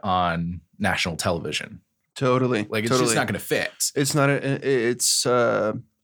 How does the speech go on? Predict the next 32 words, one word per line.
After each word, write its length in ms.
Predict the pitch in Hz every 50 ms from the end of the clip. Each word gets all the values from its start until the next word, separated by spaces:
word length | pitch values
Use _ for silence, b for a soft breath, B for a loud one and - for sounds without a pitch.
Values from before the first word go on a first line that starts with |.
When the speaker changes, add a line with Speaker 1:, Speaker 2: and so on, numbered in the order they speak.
| _ 131
Speaker 2:
idea 240 | 135 127 135 139 139
with 100 | 131 127
an 100 | 123 123
end 180 | 120 123 120 -
cap, 280 | - - 90 - - _
you 80 | - 98
know, 180 | 120 120 123 120
there's, 240 | 107 104 123 127 123
Speaker 1:
Yeah. 120 | 87 - - B B B B B B B
Speaker 2:
we 140 | 139 139 135
can't 320 | 139 - 151 143 139 -
expound 520 | 127 123 - - - - 123 120 117 120 120
this 180 | 117 120 - -
infinitely, 720 | 92 123 120 - - 113 - - - - - - - 135 b b b b b b _
um, 220 | - 131 127 123 127
which 200 | 143 143 139 151
is 100 | 139 147
interesting 480 | 151 151 147 151 139 - - 131 120
in 80 | 117 113
and 160 | 110 117 117
of 100 | 110 90
itself 440 | - - - - 120 117 104 - -
too. 440 | - - 117 123 104 82 104 117 - _ _ _ _ _
Whereas, 320 | 131 127 123 117 113 -
like, 220 | 110 104 - -
we 400 | 113 120 127 127 123 123 123 123
are 200 | - - 117 120
putting 300 | - - 131 127 123 123
ourselves 440 | 117 117 110 113 117 113 107 110 123
in 100 | - - 117
a 80 | 117
weird 460 | 120 117 120 123 120 107 85 - -